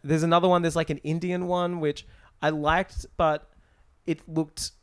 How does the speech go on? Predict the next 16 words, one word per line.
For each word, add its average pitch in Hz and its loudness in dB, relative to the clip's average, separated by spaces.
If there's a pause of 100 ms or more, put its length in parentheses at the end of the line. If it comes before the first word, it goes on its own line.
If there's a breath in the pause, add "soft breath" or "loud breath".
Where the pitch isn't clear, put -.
(100)
not 156 -4
Star 135 -2
Wars-y 165 -2
enough. 170 -2
I 147 -4
know 143 0
that 139 -4
sounds 135 -4
really 139 -4
strange, 139 -4
but 143 -6
they're 139 -4
wearing, 135 -4
like, 131 -6
basically 127 -8
traditional 123 -6